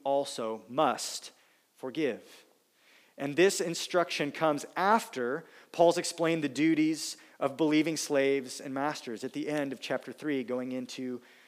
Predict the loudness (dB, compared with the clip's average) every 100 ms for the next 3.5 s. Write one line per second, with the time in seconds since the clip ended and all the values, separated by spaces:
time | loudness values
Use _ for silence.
0 | _ -4 -4 -4 -6 -2 -2 -2 -8 -8
1 | -10 -10 -14 _ _ _ _ _ _ _
2 | _ _ -8 -2 6 8 8 6 6 6
3 | 4 4 4 2 -2